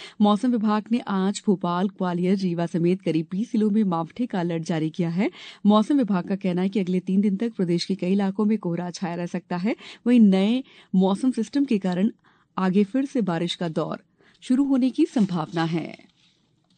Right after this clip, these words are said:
महिला प्रीमियर लीग क्रिकेट में आज वडोदरा में गुजरात जायंट्स और दिल्ली कैपिटल्स के बीच मुकाबला खेला जाएगा। ये मैच शाम साढ़े सात बजे से शुरू होगा। इस मैच की विजेता टीम बृहस्पतिवार को फाइनल में रॉयल चैलेंजर्स बेंगलुरु से भिड़ेगी।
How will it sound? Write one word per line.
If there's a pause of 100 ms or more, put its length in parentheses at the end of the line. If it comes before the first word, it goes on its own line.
(1040)
महिला
प्रीमियर
लीग
क्रिकेट
में
आज
वडोदरा
में
गुजरात
जायंट्स
और
दिल्ली
कैपिटल्स
के
बीच
मुकाबला
खेला
जाएगा। (380)
ये
मैच
शाम
साढ़े
सात
बजे
से
शुरू
होगा। (260)
इस
मैच
की
विजेता
टीम
बृहस्पतिवार
को
फाइनल
में
रॉयल
चैलेंजर्स
बेंगलुरु
से
भिड़ेगी।